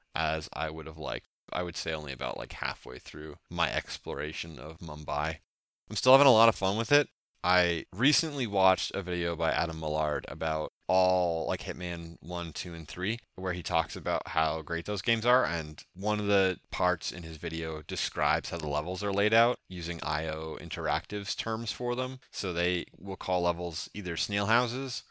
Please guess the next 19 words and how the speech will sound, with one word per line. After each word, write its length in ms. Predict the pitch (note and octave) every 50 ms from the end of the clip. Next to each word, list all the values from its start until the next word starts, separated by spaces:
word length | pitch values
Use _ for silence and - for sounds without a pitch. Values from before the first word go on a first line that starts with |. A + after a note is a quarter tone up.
| _ -
because 180 | - - E2
apparently 580 | E2 - - _ _ - - E2 E2 E2 E2 D#2+
they're 180 | D#2 D#2+ D#2 D2 -
shaped 300 | - - - E2+ - -
like 120 | E2 D#2
a 120 | D#2+ -
snail 300 | - - - F2+ F2 F2+
shell. 200 | - - A2 G#2
Those 200 | F#2+ G2 G#2+ G#2+
are, 60 | A#2 B2+
like, 140 | B2 A2
the 80 | G2+ A2
more 240 | G2 F#2+ G2 F#2 -
open 300 | F#2 F2+ F2 - G#2 G#2
ones 280 | G#2 G#2+ A2 G#2 F#2
where 80 | G2 F#2
the 40 | F2
targets 400 | - - E2 E2 D#2+ D#2 - -
roam, 380 | D#2 D2+ D#2+ E2+ F2+ G2 G2+